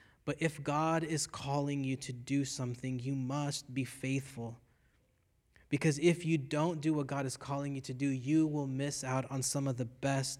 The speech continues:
parts of your life. If I have one more slide, we're gonna read it. This last one, and we'll finish with this. "Therefore, since we are surrounded by so great a cloud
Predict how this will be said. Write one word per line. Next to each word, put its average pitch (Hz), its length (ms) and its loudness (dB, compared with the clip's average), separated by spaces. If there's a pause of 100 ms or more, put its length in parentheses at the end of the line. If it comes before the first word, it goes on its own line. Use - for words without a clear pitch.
parts - 540 -4 (340)
of 113 120 -4
your 113 160 -4
life. 107 580 -8 (720)
If - 100 -14
I 143 60 -2
have 165 160 4
one 175 180 2
more 170 120 4
slide, 143 320 -2
we're 131 80 -2
gonna 123 240 -4
read 117 180 -4
it. 113 180 -8 (1040)
This 143 160 -2
last 131 300 0
one, 117 140 -6
and 123 100 -6
we'll 127 40 -4
finish 131 320 -6
with 117 120 -12
this. - 480 -12 (1200)
"Therefore, 151 880 4 (1200)
since - 420 0
we 156 200 6
are 175 120 6
surrounded 156 880 2
by 131 180 -2
so 165 680 2
great 143 600 0
a 120 80 -6
cloud 123 600 -4